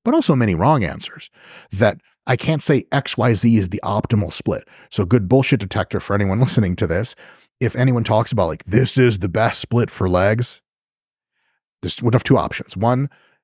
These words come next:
YouTube thumbnail title game, total respect. We play it too. I love it.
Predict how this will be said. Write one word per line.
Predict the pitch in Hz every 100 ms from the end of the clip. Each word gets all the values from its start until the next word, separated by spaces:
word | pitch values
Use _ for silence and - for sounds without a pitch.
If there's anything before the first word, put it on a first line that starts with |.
| -
YouTube | 95 110 131 135 131 135 131
thumbnail | - 120 127 139
title | 135 120 123 127 117
game, | 110 113 117 123 _ _ -
total | - 92
respect. | 104 - 92 -
We | 85
play | - 95
it | 107
too. | - 82 -
I | 82
love | 80
it. | 87